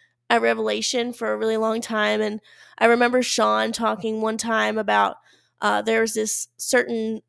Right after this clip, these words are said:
scene in, um, The Passion of the Christ. It was a really, uh, intense scene,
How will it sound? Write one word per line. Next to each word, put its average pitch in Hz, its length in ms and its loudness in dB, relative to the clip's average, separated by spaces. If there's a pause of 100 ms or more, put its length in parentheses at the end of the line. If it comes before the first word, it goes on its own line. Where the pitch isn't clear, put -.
scene 285 640 2
in, 220 360 -2 (100)
um, 202 520 -2 (220)
The 233 80 -6
Passion 220 380 2
of 220 80 -4
the 220 80 -6
Christ. 208 420 -2
It 190 80 -8
was 208 160 -6
a 202 240 -4 (540)
really, 214 480 2
uh, 196 340 -4 (500)
intense 247 480 2
scene, 208 480 0